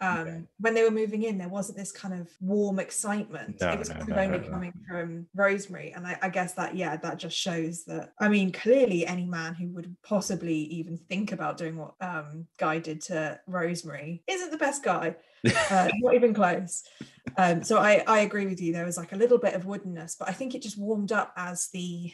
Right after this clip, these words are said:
Speaker 1: characters developed and as we realised who they were supposed to be portraying. You know, Guy is supposed to be disconnected and distant,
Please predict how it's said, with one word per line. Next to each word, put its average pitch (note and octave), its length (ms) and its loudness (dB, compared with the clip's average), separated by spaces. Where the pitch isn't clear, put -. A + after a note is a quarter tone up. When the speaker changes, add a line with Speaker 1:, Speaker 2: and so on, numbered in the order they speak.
Speaker 1:
characters G3+ 540 2
developed F3+ 540 -2
and F#3+ 100 -6
as F3+ 140 0
we F#3+ 80 0
realised F#3 580 -2
who F#3+ 180 -2
they F3 140 -2
were E3+ 320 -4
supposed F#3+ 440 0
to F3+ 40 -10
be E3+ 80 -2
portraying. F3+ 680 -2
You F3+ 80 -8
know, E3+ 120 -6
Guy F#3+ 220 4
is F3+ 120 0
supposed - 480 -2
to F3+ 60 -6
be D#3+ 400 -8
disconnected F3+ 720 -2
and E3+ 120 -4
distant, E3 680 -4